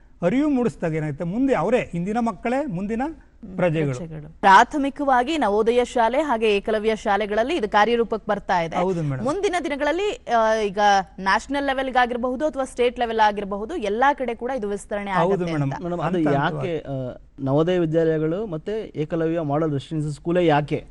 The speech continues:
Speaker 2: ಫಸ್ಟ್,
Speaker 3: ಆ,
Speaker 2: ಹೌದು.
Speaker 3: ಆ, ಅವೇ ಯಾಕೆ
Speaker 2: ಹ್ಮ್.
Speaker 3: ಅನ್ನೋದಕ್ಕೂ ಒಂದು ಕಾರಣ ಇದೆ ಮೇಡಮ್.
Speaker 2: ಹ್ಮ್.
Speaker 3: ಆ, ನಮ್ಮ ನವೋದಯ ಶಾಲೆಗಳು ದೇಶದಾದ್ಯಂತ ಎಲ್ಲ ಜಿಲ್ಲೆಗಳಲ್ಲೂ ಕೂಡ ಒಂದೊಂದು ನವೋದಯ ವಿದ್ಯಾಲಯ ಇರುತ್ತೆ.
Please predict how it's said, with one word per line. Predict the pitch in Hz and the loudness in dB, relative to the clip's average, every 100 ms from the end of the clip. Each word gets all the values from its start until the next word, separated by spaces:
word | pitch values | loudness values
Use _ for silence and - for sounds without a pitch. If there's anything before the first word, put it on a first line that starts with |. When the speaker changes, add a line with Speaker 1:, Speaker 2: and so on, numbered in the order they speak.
| - | -6
Speaker 2:
ಫಸ್ಟ್, | 233 - - - | -4 -4 -4 -4
Speaker 3:
ಆ, | |
Speaker 2:
ಹೌದು. | 180 208 165 | 0 0 -2
Speaker 3:
ಆ, | |
ಅವೇ | 160 170 208 208 | 4 8 10 10
ಯಾಕೆ | 165 165 156 127 - | 8 4 0 -4 -6
Speaker 2:
ಹ್ಮ್. | 196 170 | -10 -2
Speaker 3:
ಅನ್ನೋದಕ್ಕೂ | 175 190 214 | 0 2 2
ಒಂದು | 202 180 170 | 2 0 0
ಕಾರಣ | 143 147 | 0 0
ಇದೆ | 151 131 | 0 -2
ಮೇಡಮ್. | 110 95 | -6 -12
Speaker 2:
ಹ್ಮ್. | - 190 170 165 _ _ - | -16 -14 -14 -16 _ _ -2
Speaker 3:
ಆ, | 151 | 2
ನಮ್ಮ | 160 175 | 2 2
ನವೋದಯ | 151 180 208 185 | 4 4 2 0
ಶಾಲೆಗಳು | 170 147 131 104 - | 0 0 0 -6 -2
ದೇಶದಾದ್ಯಂತ | 147 160 165 156 156 175 | 0 2 2 2 0 0
ಎಲ್ಲ | 143 135 170 | 0 4 4
ಜಿಲ್ಲೆಗಳಲ್ಲೂ | 165 156 151 151 151 | 4 4 2 2 0
ಕೂಡ | 147 147 285 - - - - 156 | -2 -4 -4 -10 -20 -20 -8 0
ಒಂದೊಂದು | 160 165 147 | 2 4 4
ನವೋದಯ | 139 147 | 4 2
ವಿದ್ಯಾಲಯ | 139 131 147 123 | 2 2 0 -2
ಇರುತ್ತೆ. | 110 90 - | -6 -14 -20